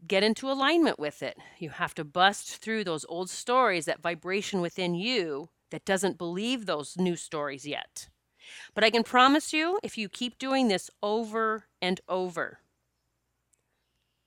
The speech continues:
you will begin to shift and you will begin to attract money in many ways. Money will start, um, staying with you longer. It will show up in crazy,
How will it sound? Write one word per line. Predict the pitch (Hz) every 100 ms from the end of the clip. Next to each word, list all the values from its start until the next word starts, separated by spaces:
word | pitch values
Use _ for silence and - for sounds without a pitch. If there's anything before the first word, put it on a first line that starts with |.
| _ _ _
you | 175 190
will | 226
begin | 226 214 254
to | 254
shift | 233 - 269 214 - - -
and | - 175
you | 175 208
will | 214
begin | 202 185 214
to | 208 202
attract | 190 - 202 170 -
money | 185 175 165 160
in | 156 160
many | 160 165
ways. | 160 139 131 - - - - -
Money | 175 185 185
will | 175
start, | - - 165 160 -
um, | - 165 156 -
staying | - 156 151 175
with | 202
you | 240 233
longer. | 226 233 330 - _ _ _ _ _ _ _ _ _ _ _ _ _ _ _ _ _ _ _ _ _ _ _ _ _ _ _ _ _ _ _ _
It | 180
will | 180 170 170
show | - - 190 180
up | 190 254 -
in | 165
crazy, | 160 - 208 208 196 202 202 202